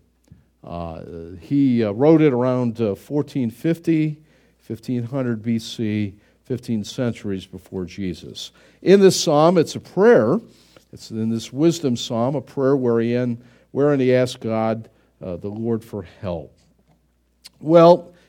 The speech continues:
it breaks down into two easy parts, verses one to twelve, and I call that, uh, the first part. There, there are two essentials as we quickly pass through life. Two things,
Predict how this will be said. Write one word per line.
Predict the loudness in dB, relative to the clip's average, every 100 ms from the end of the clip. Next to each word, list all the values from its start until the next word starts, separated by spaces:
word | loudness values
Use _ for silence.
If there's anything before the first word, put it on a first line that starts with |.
| -8
it | 0
breaks | 6 6 4
down | 2 4 4 4
into | 0 -2 -6
two | -2 0
easy | 0 0 -4
parts, | 0 4 4 2
verses | -6 -10 -10 -14
one | -6 -4
to | -4
twelve, | -6 0 4 6 4 2 -14 _ _ -16
and | -10
I | -8
call | -8 0 4 4
that, | 4 2 0 -4
uh, | -6 -4 -6 -12 _ _
the | -12
first | -10 -4 -4 -4 0
part. | 6 6 6
There, | 2 0
there | 2 0
are |
two | 0 -2 0
essentials | 0 2 0 2 -2 -2 -6 -14 _ _ _ _
as | -10 -8
we | -6 -8
quickly | -4 -2 0 0 0
pass | 0 0 0 0 -4
through | -6 -4
life. | -6 -8 -4
Two | -2
things, | 2 4 2 -2 -12 -14 -16